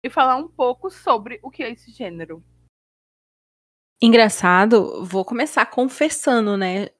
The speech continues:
Speaker 2: logo de cara, que há uns anos atrás, uns dois anos, não foi, não é muito rece-, não é muito tardio, não.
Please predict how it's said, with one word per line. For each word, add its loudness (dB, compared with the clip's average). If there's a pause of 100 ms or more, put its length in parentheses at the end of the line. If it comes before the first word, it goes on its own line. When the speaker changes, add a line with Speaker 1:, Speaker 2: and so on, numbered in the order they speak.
Speaker 2:
logo -4
de -20
cara, -12 (420)
que 0
há 6
uns 4
anos 2
atrás, -4 (480)
uns -2
dois 2
anos, -6
não -2
foi, -2
não -4
é -6
muito -2
rece-, -2
não 0
é 0
muito -2
tardio, 4
não. 2